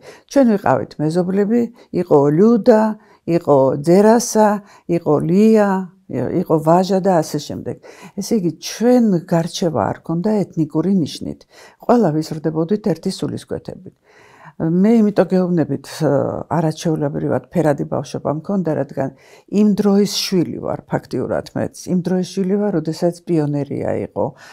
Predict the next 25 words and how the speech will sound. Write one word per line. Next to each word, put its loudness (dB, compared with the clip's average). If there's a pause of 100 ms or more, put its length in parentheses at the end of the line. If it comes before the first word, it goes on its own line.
როდესაც -4
კომკავშირელები -4
ვიყავით. -6 (480)
აა, -2 (100)
მე 4
არასოდეს 0
არ -2
დამოვიწყდება -2 (200)
არტეკში -2
გატარებული 0
დღეები, -4 (400)
რომელიც 0
ძალიან 2
ძვირფასი -4
იყო -2
ჩემთვის, -8 (180)
სადაც 0
საბჭოთა -2
კავშირის -4
ნებისმიერი -6
კუთხიდან -8
და -4
მსოფლიოს -8
სხვადასხვა -8
ქვეყნებიდან -4